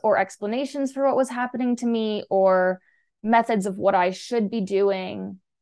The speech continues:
And none of them resonated. None of them felt like that was what was actually happening to me or that was what I needed. Like, I think that ultimately I really just needed someone to, like, listen to me and help me figure out what I was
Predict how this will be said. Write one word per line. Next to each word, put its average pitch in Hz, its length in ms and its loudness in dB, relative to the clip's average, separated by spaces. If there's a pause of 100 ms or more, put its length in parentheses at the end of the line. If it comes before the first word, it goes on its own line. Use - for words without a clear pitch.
(300)
And 233 180 6
none 240 180 4
of 277 120 0
them 285 220 2
resonated. 247 720 -4 (380)
None 226 260 4
of 240 120 0
them 254 160 2
felt 214 380 0
like 190 300 0 (280)
that 185 260 -2
was 196 160 0
what 196 160 2
was 196 120 2
actually 190 400 -2
happening 190 480 -4
to 196 100 -8
me 185 180 -2
or 185 180 2
that 175 260 0
was 180 240 0
what - 300 -4 (120)
I 190 100 -4
needed. 190 480 -2 (180)
Like, 220 160 2
I 233 80 4
think 247 240 -2
that 254 140 -2
ultimately 208 420 0
I 214 40 2
really 208 280 0
just 202 180 -6
needed 190 260 -4
someone 180 380 -8 (120)
to, 196 200 -10 (240)
like, 220 180 -8
listen 190 340 -4
to 220 80 -4
me 226 220 -2
and 190 140 -8
help 180 140 -6
me 190 120 -4
figure 185 280 -2
out 190 140 0
what 190 120 2
I 185 120 2
was 185 140 0